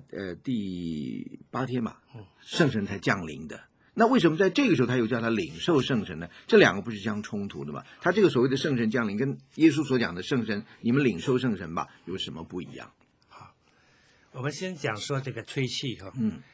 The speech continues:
Speaker 2: 这个不，别个宗教吹气跟我们这边的观念不一样，因为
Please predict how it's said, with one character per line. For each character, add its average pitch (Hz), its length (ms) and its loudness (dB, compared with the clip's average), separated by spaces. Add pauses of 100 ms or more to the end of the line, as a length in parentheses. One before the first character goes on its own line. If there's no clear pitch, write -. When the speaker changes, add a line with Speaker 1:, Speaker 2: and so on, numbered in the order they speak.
(300)
Speaker 2:
这 143 140 -6
个 123 180 -4 (300)
不， 139 120 -10
别 139 220 -4
个 143 100 -4
宗 147 200 -6
教 139 180 -4
吹 - 180 -12
气 120 160 -6
跟 117 180 -12
我 104 120 -12
们 98 220 -14
这 - 160 -12
边 101 160 -12
的 98 100 -14 (200)
观 110 180 -12
念 104 180 -14
不 - 140 -16
一 98 100 -14
样， 95 180 -14 (800)
因 160 160 0
为 165 100 -4